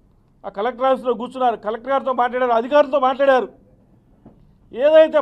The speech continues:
ప్రజలు సురక్షితంగా ఉండాలో సూచనలు చేశారు, దగ్గరుండి పర్యవేక్షిస్తూ ఉన్నారు. కనీసంగా మీరు ఒక్కళ్ళన్నా కూడా, ఎవ్వరూ కూడా "మేము ప్రజల తరపున పనిచేస్తాం, ప్రజలకు అండగా ఉంటాం,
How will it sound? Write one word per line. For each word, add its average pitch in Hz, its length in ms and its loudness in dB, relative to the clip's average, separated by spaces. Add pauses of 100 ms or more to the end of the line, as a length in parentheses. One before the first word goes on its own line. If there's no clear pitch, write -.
(100)
ప్రజలు 302 340 0
సురక్షితంగా 285 560 -2
ఉండాలో 285 280 6 (480)
సూచనలు 320 440 0
చేశారు, 262 360 0 (400)
దగ్గరుండి 262 500 -4
పర్యవేక్షిస్తూ 226 540 -4
ఉన్నారు. - 200 -20 (1120)
కనీసంగా 359 560 0 (100)
మీరు 294 140 -2 (140)
ఒక్కళ్ళన్నా 359 560 6
కూడా, 254 160 2 (1400)
ఎవ్వరూ 277 460 4 (140)
కూడా 311 160 8 (140)
"మేము 285 180 4 (100)
ప్రజల 285 280 -2
తరపున 277 300 -4
పనిచేస్తాం, 262 580 0 (1000)
ప్రజలకు 285 400 2
అండగా 302 280 6 (100)
ఉంటాం, 277 280 6